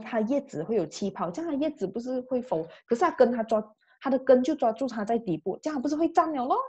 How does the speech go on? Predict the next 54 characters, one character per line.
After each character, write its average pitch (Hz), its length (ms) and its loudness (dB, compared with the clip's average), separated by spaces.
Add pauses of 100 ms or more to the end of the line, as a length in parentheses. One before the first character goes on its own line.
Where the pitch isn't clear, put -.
对 311 80 -4
不 294 120 0
对？ 240 240 0
OK， 160 340 -8 (220)
所 262 140 -4
以 254 60 0
你 202 80 0
要 196 120 -4
讲 165 240 -8
到 160 200 -10 (260)
它 302 140 -2
有 214 260 4
ruang 294 600 2
udara 202 480 0
yang 165 240 -4
banyak 202 640 -2
di 185 180 -2
antara 202 480 -4
cell， 208 460 -4
在 269 100 -6
它 269 160 -6
细 - 260 -6 (120)
胞 214 100 -8
里 180 100 -4
面 190 180 -4
会 277 100 -6
有 214 100 -2
很 180 320 -8
多 180 160 0
的 185 160 0 (640)
air 269 320 4
spaces，air 175 1200 -2
sacs - 480 -6
也 147 120 -12
是 185 140 -10
可 160 260 -12
以， 104 200 -12 (120)
sac 220 180 -2
是 - 140 -10
S 214 380 -8
A 175 180 -4
C 165 440 -12
S 175 260 -10
啊， - 200 -14
OK， 208 400 -6 (140)
就 277 100 -4
是 262 320 -4 (220)
气 240 220 -2
泡 202 280 -8
这 196 100 -8
样 185 80 -6
的 - 80 -6
意 165 160 -8
思 - 320 -16